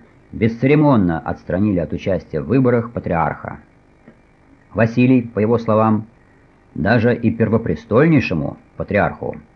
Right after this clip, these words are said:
не возвестил о своем наречении, опасаясь возбудить, кавычки, «противословие в людях», кавычки закрыть, и тем самым отнесся к патриарху как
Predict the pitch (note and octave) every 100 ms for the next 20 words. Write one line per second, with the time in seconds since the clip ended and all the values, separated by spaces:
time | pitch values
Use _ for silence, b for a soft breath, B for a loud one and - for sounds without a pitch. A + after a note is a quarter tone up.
0 | - F#2 A2+ A#2 F#2 A#2 A#2+ C3+ A2 -
1 | - - E2+ F2+ E2 D2 C#2+ A2 C3 B2+
2 | A#2+ A#2 B B B G#2+ G#2+ F#2+ - A2+
3 | C#3 C#3 F#2 D#2+ D#2 D#2 B2 C3+ - -
4 | A2 A#2+ A2 A2+ G#2+ - - F2+ F2 D2+
5 | - E2 F#2+ F#2 E2 F2 F#2+ G2+ F2+ -
6 | - _ b b b _ F2 F2 - C2+
7 | D2+ C#3+ D3+ - b b b b _ _
8 | _ _ _ B2+ D#3 - G2+ D2+ C#2+ C3+
9 | E3 D#3 - F2+ - G#2 C3 - - D2+
10 | - D#2 D2+ G#2+ D3+ D3+ D3 C#3 C3+ -
11 | - A2+ A2+